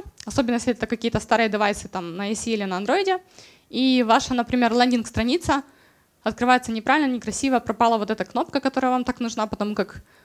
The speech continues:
может быть, не всегда открывается магазин приложений, то вы можете в этом же самом Chrome просто прикинуться другим браузером,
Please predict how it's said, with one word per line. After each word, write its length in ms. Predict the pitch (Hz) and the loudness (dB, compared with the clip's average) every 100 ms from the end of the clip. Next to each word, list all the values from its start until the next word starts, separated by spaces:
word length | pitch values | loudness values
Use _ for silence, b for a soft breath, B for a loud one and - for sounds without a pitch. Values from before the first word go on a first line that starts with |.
| b | b
может 260 | 202 226 214 | -4 -2 -2
быть, 140 | 226 | -2
не 60 | 240 | -4
всегда 240 | 220 226 | -2 0
открывается 380 | 220 208 233 220 | 0 2 2 2
магазин 300 | 202 208 202 | -2 -4 -4
приложений, 460 | 180 190 196 180 180 B B B | -4 -4 -4 -6 -8 B B B
то 80 | 247 | 2
вы 60 | 311 | 4
можете 220 | 330 311 | 4 4
в 40 | |
этом 180 | 302 294 | 4 2
же 60 | 285 | 4
самом 220 | 302 277 | 2 2
Chrome 240 | 359 349 | 2 2
просто 260 | 269 302 254 | 2 0 -2
прикинуться 520 | - - 285 254 202 | -2 0 2 2 0
другим 260 | 240 240 214 | 0 0 2
браузером, 400 | 233 381 403 | 2 2 0